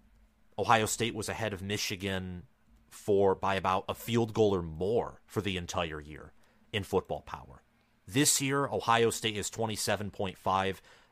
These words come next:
F P I points. Michigan has twenty-seven point two. In twenty twenty-two, Ohio State had twenty-five point eight football power points. Michigan had twenty-three point six. And in twenty twenty-one,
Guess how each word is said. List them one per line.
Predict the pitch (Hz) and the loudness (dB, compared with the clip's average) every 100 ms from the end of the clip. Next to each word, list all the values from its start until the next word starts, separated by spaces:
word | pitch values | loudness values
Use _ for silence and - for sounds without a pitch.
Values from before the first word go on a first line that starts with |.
| - | -4
F | 101 | -4
P | - 95 | -4 2
I | 95 139 | 4 4
points. | - 131 131 - | 0 -4 -2 -6
Michigan | 104 104 - 98 98 | -4 -2 -2 -2 -2
has | 92 92 90 | -2 -4 -4
twenty-seven | - 101 98 - 90 87 | -4 -6 -4 -4 -4 -4
point | 80 95 87 - | -10 -8 -8 -10
two. | - 107 78 - _ _ _ - | -4 -2 -2 -6 _ _ _ -6
In | 123 | -4
twenty | - 156 147 | 0 2 0
twenty-two, | - 110 87 - 208 117 87 - _ _ - | -2 -4 -4 0 2 2 0 -6 _ _ -4
Ohio | 107 110 | 2 2
State | 104 117 | 2 -2
had | 95 | -4
twenty-five | - 117 110 110 98 - | -2 -4 0 0 0 -2
point | 98 92 139 | -6 -4 -4
eight | 156 | -4
football | - 101 - 85 | -2 -2 0 -4
power | 80 - 92 87 82 82 - | -2 -2 0 0 -4 -6 -10
points. | - 90 113 - - | -6 -4 -4 -8 -10
Michigan | 104 101 113 113 98 | -6 -4 -2 -4 -4
had | 87 87 | -6 -8
twenty-three | - 107 98 - 95 90 82 80 _ _ _ | -8 -6 -6 -8 -10 -8 -8 -12 _ _ _
point | - 82 73 - - - | -12 -10 -10 -16 -20 -16
six. | - 151 - - - - _ _ - | -4 -2 -2 -6 -10 -12 _ _ -6
And | 110 | -4
in | 104 | -2
twenty | 127 127 | -2 -4
twenty-one, | - 127 120 104 113 143 | -2 -2 -2 -2 -2 -4